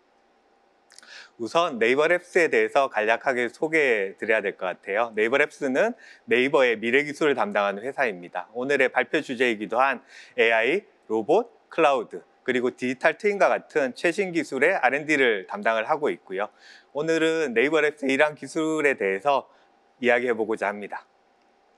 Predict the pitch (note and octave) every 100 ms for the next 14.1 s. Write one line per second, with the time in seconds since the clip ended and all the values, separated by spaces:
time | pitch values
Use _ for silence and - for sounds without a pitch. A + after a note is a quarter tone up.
0 | _ _ _ _ _ - - _ _ -
1 | A#2+ C#3 E3+ E3 E3 - E3+ C#3 C#3+ F#3+
2 | F#3 F#3 F3 C3+ G2 - A2 C#3 D#3+ G2
3 | A#2+ A#2+ C#3 D#3+ D#3+ C3+ G#2 A2 A#2 G#2
4 | A#2 F#3+ - C#3 C3 D#3 D#3+ C3+ B2+ A#2+
5 | A2+ A2 D3 A#3+ - - A#2+ D#3 E3+ B2
6 | G#2 G2 A2+ A#2+ - - _ A#2+ B2+ D3+
7 | F3 C#3+ - A2+ B2+ D3+ D3 C#3 A2+ G#2
8 | G2+ G2+ - A#2 C#3 B2+ F#3+ A#2+ G#2 A2+
9 | C3 B2+ A#2+ C#3 D#3 D3 - G#2+ F2+ F#2
10 | A#2 F3+ A3 C#3+ G2 - - F3 - G#2
11 | - G2+ G2+ G2 C#3 - - - C#3+ C#3+
12 | E3 E3+ - C#3 D3+ E3 D#3 - C3+ C3+
13 | D3+ D3+ A#2+ C3 G3 G#3 - B2+ C#3+ E3